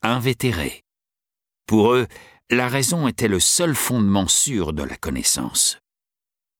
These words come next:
Après avoir beaucoup étudié, Descartes en vint à la conclusion qu'il ne fallait pas nécessairement se référer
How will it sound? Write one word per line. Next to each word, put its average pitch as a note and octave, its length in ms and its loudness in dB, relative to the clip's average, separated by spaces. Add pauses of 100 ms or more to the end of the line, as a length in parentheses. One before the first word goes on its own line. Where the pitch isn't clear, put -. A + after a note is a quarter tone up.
(320)
Après C3 340 -2
avoir F#2+ 220 0
beaucoup A2 460 0
étudié, F2+ 540 -2 (360)
Descartes B2+ 580 -2
en B2 140 2
vint G2+ 260 0
à C#2+ 80 -4
la D2 140 -4
conclusion F#2+ 600 0 (460)
qu'il C3+ 220 0
ne B2+ 80 0
fallait A#2+ 320 -2
pas G#2 180 -2
nécessairement F#2 760 2
se - 160 2
référer E2 580 -2